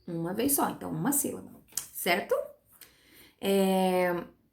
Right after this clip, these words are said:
mais aqui embaixo, ah tá, tem uma imagem aqui pra mostrar, pra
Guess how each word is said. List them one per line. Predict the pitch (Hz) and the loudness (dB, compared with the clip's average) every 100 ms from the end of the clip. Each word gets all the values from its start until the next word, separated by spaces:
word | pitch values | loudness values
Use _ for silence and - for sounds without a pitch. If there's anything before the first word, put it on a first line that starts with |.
| _ - | _ -2
mais | 190 208 214 | 2 4 4
aqui | 196 185 | 0 -2
embaixo, | 175 170 170 180 190 | -4 0 2 2 0
ah | - 240 | 2 2
tá, | 247 - - | 2 -6 -14
tem | - 180 | -10 -8
uma | 180 | -6
imagem | 180 175 170 - | -8 -6 -8 -8
aqui | - | -10
pra | - | -10
mostrar, | 185 185 - 208 269 | -4 -6 -4 -4 -4
pra | - | -2